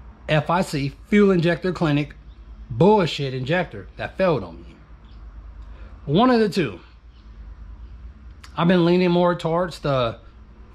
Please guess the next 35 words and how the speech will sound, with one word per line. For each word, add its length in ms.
failed 260
injector. 640
You 140
know, 340
other 220
people 260
that's 240
brand 480
loyal 560
act 180
like, 180
"Oh, 180
it's 160
just 220
can't, 260
you 120
know, 140
F 420
I 140
C 200
just 220
can't 240
fail." 280
Like, 140
motherfucker, 560
all 200
parts 340
fail. 280
It's 80
man-made. 580
The 120
best 380
parts 280
fail. 340
So 400